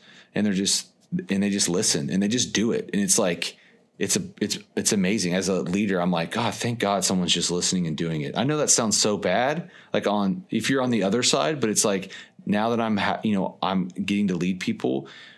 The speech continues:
when I come across people who just go, "Yeah, okay, cool, I can do that." It's like, "Oh, wow, that's, that was easy.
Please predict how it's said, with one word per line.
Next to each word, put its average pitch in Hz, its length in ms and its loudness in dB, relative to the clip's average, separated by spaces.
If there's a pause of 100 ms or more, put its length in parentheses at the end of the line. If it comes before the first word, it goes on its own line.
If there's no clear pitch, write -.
when 101 140 0
I 107 80 0
come 113 140 0
across 110 300 0
people 107 260 0
who 107 100 0
just 98 200 0
go, 90 360 0 (320)
"Yeah, 123 300 2
okay, 107 260 -2
cool, 113 180 2
I 98 80 2
can 98 160 0
do 98 140 0
that." 80 300 -2 (340)
It's - 180 0
like, 92 380 -2 (200)
"Oh, 120 200 -2
wow, 92 400 -4
that's, - 420 -4 (220)
that 104 120 2
was 95 140 0
easy. 90 380 -4